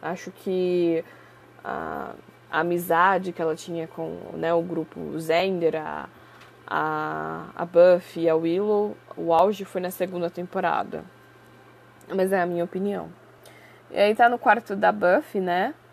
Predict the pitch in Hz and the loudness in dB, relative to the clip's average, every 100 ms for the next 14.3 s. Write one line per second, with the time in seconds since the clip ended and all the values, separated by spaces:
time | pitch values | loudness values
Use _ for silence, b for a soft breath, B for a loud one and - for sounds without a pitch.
0 | - - 170 175 175 170 147 92 - - | -14 -10 -6 -4 -2 0 -2 -6 -16 -20
1 | B B B B - - - - 214 214 | B B B B -20 -20 -20 -10 0 4
2 | 202 220 262 - 240 233 226 226 220 208 | 4 0 -6 -6 -4 -4 -4 -8 -6 -4
3 | 214 202 - 269 285 220 196 - 175 190 | -2 -4 -2 0 0 -2 -4 0 2 2
4 | 254 214 185 185 190 - B B B B | 2 0 0 0 -2 -4 B B B B
5 | - - - 170 170 170 170 165 - - | -20 -10 0 4 6 6 6 4 -2 2
6 | 170 160 165 - 185 185 - - 190 185 | 4 6 4 2 2 0 -2 -6 0 2
7 | 175 190 170 180 175 175 - - 180 185 | 2 2 0 2 0 -2 -4 -6 -6 -2
8 | 170 185 247 202 185 180 220 196 175 - | 0 0 0 -2 -2 -2 -2 -2 -4 -4
9 | 185 175 180 - 185 185 185 - 190 208 | -8 -6 -8 -4 -4 -2 -4 -2 2 2
10 | 277 202 185 185 233 - - - 240 220 | 2 -2 -2 -4 -4 -12 -20 -12 -4 4
11 | 220 220 240 202 196 185 185 214 - 277 | 4 4 0 0 2 2 0 -2 -4 -6
12 | - - - 175 185 185 - - B B | -10 -8 -2 0 0 -2 -6 -12 B B
13 | B B - 202 196 196 190 185 180 175 | B B -2 0 2 4 6 8 8 6
14 | 170 165 160 | 4 2 -2